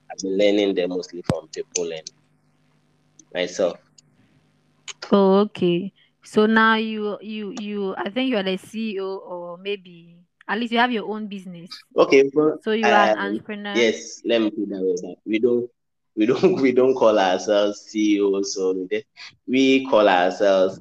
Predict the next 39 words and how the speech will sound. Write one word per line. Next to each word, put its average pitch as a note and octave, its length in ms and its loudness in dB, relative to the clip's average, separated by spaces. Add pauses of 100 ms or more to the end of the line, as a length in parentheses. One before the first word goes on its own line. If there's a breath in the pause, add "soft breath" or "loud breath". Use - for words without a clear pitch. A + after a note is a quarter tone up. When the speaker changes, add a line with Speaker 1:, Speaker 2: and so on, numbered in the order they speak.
Speaker 1:
lead A#2 280 -2
servant. F#2 560 -2
So A2 140 0
I'm A#2 140 4
the A#2 80 2
lead D3 180 4
servant A2 540 0
for G2+ 100 -6
Media G2+ 400 -2
Help F#2+ 320 -4
G F#2 300 -2
H. - 200 -12 (600)
Um, G#1+ 600 -4 (160)
I, G#2 320 -2
as A#2+ 100 -4
a B2 60 6
leader, C3 420 6 (240)
I'm, G2 280 0 (220)
a G#2 60 -2
leader B2 280 2
is G#2 160 2
supposed G#2 340 -4
to F2+ 80 -8
serve. F#2 320 -6
So F2+ 340 -6 (100)
I G2 100 -4
see A#2 180 -4
myself G2 400 -2
as F#2 160 -4
a F2+ 40 -4
lead G2 220 -2
servant, F2 560 -8
not G2 200 -2 (200)
a F2 60 -6
C G2+ 460 -4
E F#2+ 40 -2
O. F#2 380 -2 (400)
But G2 120 0
then G#2+ 340 4